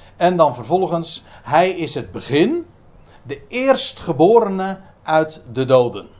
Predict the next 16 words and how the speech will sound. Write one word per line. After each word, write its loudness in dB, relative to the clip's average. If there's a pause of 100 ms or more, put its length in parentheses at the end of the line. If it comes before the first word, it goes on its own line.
(800)
Dus 2 (280)
terwijl 6
Paulus 0 (1200)
in 2
de -2
voorgaande 2
versen -4
had -2
gesproken -2 (800)
over 2 (800)
de -6
Zoon 2
van 0
God 2
als -2 (120)
basis 0